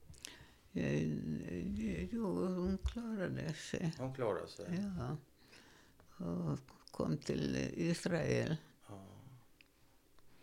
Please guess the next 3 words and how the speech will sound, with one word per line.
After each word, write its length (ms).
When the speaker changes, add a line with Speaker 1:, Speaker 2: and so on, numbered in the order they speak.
Speaker 2:
Och, 400
och 180
pappa? 560